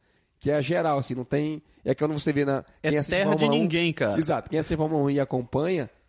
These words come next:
Speaker 1: é aquele lance de você, é, é,
Speaker 2: Ficar grudado
Speaker 1: no,
Speaker 2: no
Speaker 1: em cima da
Speaker 2: alambrado.
Speaker 1: árvore, no alambrado, em qualquer lugar. E o circuito de Montreal, ele é, ele é especial, porque como é feito numa ilha, ele não tem uma área aberta muito extensa, então não, não tem muitos pontos onde você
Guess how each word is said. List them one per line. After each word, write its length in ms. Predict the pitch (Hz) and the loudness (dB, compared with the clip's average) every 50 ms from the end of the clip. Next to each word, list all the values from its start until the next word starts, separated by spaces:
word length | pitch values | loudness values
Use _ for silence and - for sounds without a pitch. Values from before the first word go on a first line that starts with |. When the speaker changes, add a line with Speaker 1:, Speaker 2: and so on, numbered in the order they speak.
| _ _ _ - | _ _ _ -2
Speaker 1:
é 120 | 127 127 | 0 0
aquele 440 | 135 139 - - 131 131 139 147 147 | 0 0 -2 -2 -2 0 2 2 2
lance 440 | 135 131 127 131 135 143 - - 139 | 2 2 2 2 0 0 -2 -6 -6
de 100 | 131 143 | -4 -4
você, 720 | 139 143 147 143 - - - 127 127 131 135 143 156 - - | -2 0 0 0 0 -2 0 0 2 4 4 4 2 0 0
é, 180 | - - - 120 120 117 | -2 -2 0 0 0 -2
é, 40 | - - | -2 -6
Speaker 2:
Ficar 220 | - - - 151 | -8 -4 -2 -2
grudado 380 | 151 160 170 165 143 139 151 156 | 0 0 0 0 0 0 0 0
Speaker 1:
no, 120 | - 175 180 190 | 0 0 0 0
Speaker 2:
no 60 | 202 | 0
Speaker 1:
em 60 | 185 | 0
cima 160 | 160 151 123 | 0 0 0
da 60 | 123 | 0
Speaker 2:
alambrado. 260 | 135 156 151 147 143 156 | 0 0 0 0 0 0
Speaker 1:
árvore, 240 | 160 151 139 139 | 0 -2 -2 -2
no 60 | 139 135 | -2 -2
alambrado, 520 | 135 147 151 151 143 135 135 139 143 151 | 0 -2 -2 -2 -2 -2 0 0 -2 -2
em 40 | 156 | -2
qualquer 240 | - 156 - 156 156 | -4 -2 -2 -2 -2
lugar. 400 | 170 180 175 156 160 156 143 - - - - _ _ _ - | -2 -2 -2 -2 -2 -2 -4 -6 -12 -20 -20 _ _ _ -2
E 380 | 131 139 143 151 160 175 175 - _ _ _ _ | 0 2 4 2 2 0 -2 -6 _ _ _ _
o 180 | - 185 220 214 | 0 0 0 0
circuito 380 | - - 185 - - 165 160 | 0 -2 -2 0 0 -2 -2
de 40 | 151 | 0
Montreal, 520 | 151 151 147 143 135 143 135 135 139 165 175 | 0 0 0 0 0 2 2 2 2 2 2
ele 200 | 165 160 156 151 | 2 2 0 0
é, 20 | - | 0
ele 200 | - 131 127 127 | 0 0 2 2
é 40 | 123 | 0
especial, 760 | 127 - - - 135 127 - - 131 123 135 156 175 156 - - _ _ _ _ _ - | 0 -2 -4 -4 -4 -4 -2 -2 -2 0 0 0 0 -2 -4 -8 _ _ _ _ _ -8
porque 120 | - 139 | -6 -4
como 160 | 131 170 175 196 | -2 0 0 0
é 60 | 165 | 0
feito 280 | - 160 156 - - | 0 0 0 0 0
numa 280 | 135 135 131 131 127 127 | -2 0 0 0 2 2
ilha, 280 | 131 156 175 170 156 - - | 0 0 0 -2 -4 -2 -2
ele 160 | 139 139 147 | -2 0 2
não 160 | 156 160 165 151 | 0 0 0 0
tem 160 | - 180 208 | 0 -2 0
uma 160 | 214 190 160 | 0 0 0
área 420 | 160 156 151 143 143 135 127 120 - _ _ _ _ _ - | 2 2 2 2 2 0 -2 -2 -6 _ _ _ _ _ -6
aberta 800 | 123 120 120 120 117 131 139 175 190 170 - - _ - 95 - _ _ _ _ _ - | -4 -4 -2 -2 -2 0 0 0 0 -2 -4 -8 _ -14 -14 -14 _ _ _ _ _ -6
muito 200 | 135 135 156 165 | -2 0 0 0
extensa, 400 | - - - 156 160 160 156 - 135 | -2 -2 0 2 2 2 2 0 0
então 160 | - 147 151 | 0 0 2
não, 120 | 156 156 | 0 -2
não 200 | - 151 156 156 | -2 -2 -2 -2
tem 180 | - - 208 233 | 0 0 0 0
muitos 460 | 208 175 170 185 202 208 - - - | 0 0 0 0 0 0 -2 -6 -10
pontos 420 | - - 151 160 175 190 185 - | -6 -2 0 0 2 0 0 -2
onde 120 | 170 156 143 | -4 -2 -2
você 340 | 135 143 - - 160 156 | -2 -2 0 0 -2 -2